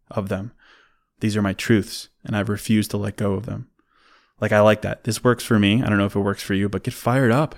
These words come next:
and be protective of those truths. Because then, when you have an anxious thought, a-, an honest thought,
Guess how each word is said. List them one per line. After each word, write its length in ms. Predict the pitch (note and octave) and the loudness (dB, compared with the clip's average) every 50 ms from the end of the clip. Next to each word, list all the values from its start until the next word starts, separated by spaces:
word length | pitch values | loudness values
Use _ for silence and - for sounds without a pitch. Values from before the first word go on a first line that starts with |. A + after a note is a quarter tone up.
| - - | -12 -8
and 160 | B2 A2+ A2+ | -6 -6 -4
be 100 | B2+ B2 | -4 -4
protective 640 | - - C3+ - - - C#3+ E3+ - - F3+ D#3 C#3 | -2 -2 -4 -4 -4 -6 -8 -8 -6 -6 -4 -2 0
of 120 | A#2+ A2 | 0 2
those 220 | A2 G#2+ G#2 - | 2 0 0 -2
truths. 500 | - - - G2 - - _ - - - _ _ _ _ _ _ _ _ _ _ _ - | -6 -8 -6 -6 -6 -8 _ -20 -20 -20 _ _ _ _ _ _ _ _ _ _ _ -12
Because 280 | - A2+ - A2 G#2 G#2 | -8 -2 -2 0 2 2
then, 400 | B2+ D3 C#3+ A#2 C3+ C#3+ - - - _ _ _ _ | 4 4 4 4 2 0 -2 -10 -20 _ _ _ _
when 140 | - A2 G#2+ | 0 2 4
you 80 | G#2+ | 4
have 100 | G#2 G#2 | 2 2
an 80 | G#2+ F#2+ | 2 2
anxious 360 | G#2+ A2+ A2 - C#3 - - | 2 0 0 -2 -4 -6 -4
thought, 420 | - G#2 G2+ A#2 D#3 - - - _ _ _ _ _ _ _ _ _ _ _ - | -4 -2 0 0 -2 -4 -8 -16 _ _ _ _ _ _ _ _ _ _ _ -10
a-, 40 | G2 | -8
an 340 | G2 - - - G2+ F2 - | -6 -6 -6 -6 -6 -6 -2
honest 400 | G2 G#2+ A#2 B2 C3 C#3 - - | 0 2 2 4 2 2 0 -4
thought, 420 | - - G2+ G#2 C3 E3 - - | -2 0 0 0 0 -2 -6 -12